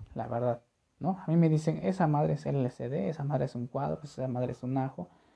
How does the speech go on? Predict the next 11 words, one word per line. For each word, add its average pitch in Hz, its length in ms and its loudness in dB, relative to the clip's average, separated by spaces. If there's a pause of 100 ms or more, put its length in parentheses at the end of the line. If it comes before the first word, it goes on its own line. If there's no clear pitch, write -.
(200)
Digo, - 160 -4
"Ah, 247 200 -4
chido, 247 300 2
güey, 139 200 2
me 120 100 -2
lo 120 140 -6
chingo". 190 420 -2 (680)
Pero 185 380 10
realmente 151 480 2
no 151 120 2
sabes, 156 560 -4